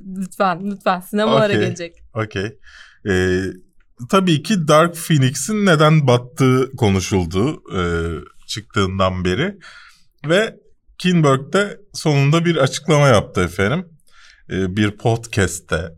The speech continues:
Speaker 2: yapıyor bunu. Ondan sonra diyor ki işte, e, çok ertelendi tarihi diyor. E, işte bi-, mesela şeyi biliyoruz. James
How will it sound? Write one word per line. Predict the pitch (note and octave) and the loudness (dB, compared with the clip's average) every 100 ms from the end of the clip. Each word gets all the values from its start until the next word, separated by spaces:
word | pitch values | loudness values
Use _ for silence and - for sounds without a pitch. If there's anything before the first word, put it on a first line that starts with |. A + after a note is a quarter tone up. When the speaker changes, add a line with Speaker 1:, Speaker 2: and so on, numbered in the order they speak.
| E2 | -8
Speaker 2:
yapıyor | F2 - E2 D2+ | -6 -4 -6 -4
bunu. | D#2+ A2 F3 - _ _ _ _ - | -6 -6 -8 -10 _ _ _ _ -6
Ondan | A2 A2+ G#2+ G#2+ | -4 0 0 0
sonra | - D#3 E3 | -2 -2 0
diyor | E3 G3 F3+ | 0 0 -2
ki | F#3+ F#3 - - - _ | -6 -6 -10 -20 -20 _
işte, | C#3+ - D#3 D#3 C3+ - - _ _ - _ - | -6 -2 2 2 0 -6 -20 _ _ -20 _ -12
e, | C3 | -10
çok | - F3 E3+ | -4 -4 0
ertelendi | F3 D#3+ E3 D3+ D3+ D3 D3 | 0 2 2 2 2 0 -2
tarihi | D3+ C#3 C3 B2 B2 B2+ B2+ B2 - - - - A2+ | 2 4 4 0 0 -2 -2 -8 -20 -20 -20 -10 -2
diyor. | A#2 A#2 C3 - _ _ - - G#2+ | 2 2 0 -6 _ _ -20 -10 -6
E, | G#2 G#2+ | -4 -4
işte | - - B2+ B2 | -4 -2 0 0
bi-, | A2 B2 B2 | -4 -8 -4
mesela | B2+ A#2+ B2 | -4 2 2
şeyi | A#2+ B2+ A#2 | 2 0 0
biliyoruz. | F#2+ F#2+ G2+ A#2 G2+ | 0 -2 -2 -6 -4
James | A2 A2 | -2 -2